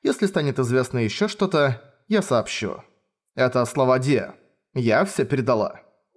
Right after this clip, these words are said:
«Понятно. Поблагодаришь её за меня?» «Да. И точно, я тоже хочу поблагодарить. Всё же она теперь сможет стать самостоятельной».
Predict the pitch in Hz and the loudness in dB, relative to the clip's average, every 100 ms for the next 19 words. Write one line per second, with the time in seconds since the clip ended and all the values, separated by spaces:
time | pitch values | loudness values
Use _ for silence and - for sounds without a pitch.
0 | - 139 131 101 - - - _ _ _ | 0 2 2 0 -4 -14 -18 _ _ _
1 | _ - 113 120 117 120 120 196 202 143 | _ -2 0 0 0 2 2 2 4 2
2 | 120 139 123 110 - - _ _ _ _ | 2 2 2 0 -4 -14 _ _ _ _
3 | 190 151 131 82 - _ _ _ _ 233 | -2 2 2 0 -6 _ _ _ _ 0
4 | 226 156 - 113 131 190 277 240 131 - | 0 -2 -2 -2 0 0 0 0 -2 -4
5 | 156 131 135 127 117 98 - - - _ | -4 -2 0 0 0 -2 -6 -14 -20 _
6 | _ _ _ - 135 120 127 131 123 127 | _ _ _ -4 -2 2 2 0 -2 -2
7 | 120 127 131 131 135 131 139 131 - 123 | -2 0 0 0 -2 0 0 -2 0 2
8 | 196 156 101 - - | 2 0 -4 -8 -20